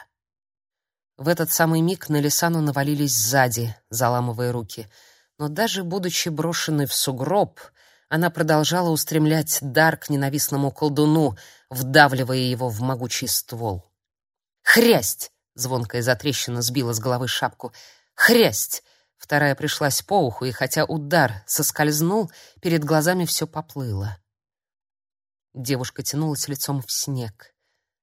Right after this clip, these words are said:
Целитель налег сверху, выкручивая разбушевавшиеся послушницы руки. "Охолонись, припадочная, ну!" И он еще раз сунул ее лицом в сугроб. Но выученица билась,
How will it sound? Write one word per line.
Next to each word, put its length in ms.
Целитель 580
налег 400
сверху, 560
выкручивая 680
разбушевавшиеся 840
послушницы 680
руки. 340
"Охолонись, 1000
припадочная, 840
ну!" 360
И 100
он 160
еще 360
раз 180
сунул 400
ее 320
лицом 360
в 40
сугроб. 440
Но 140
выученица 640
билась, 640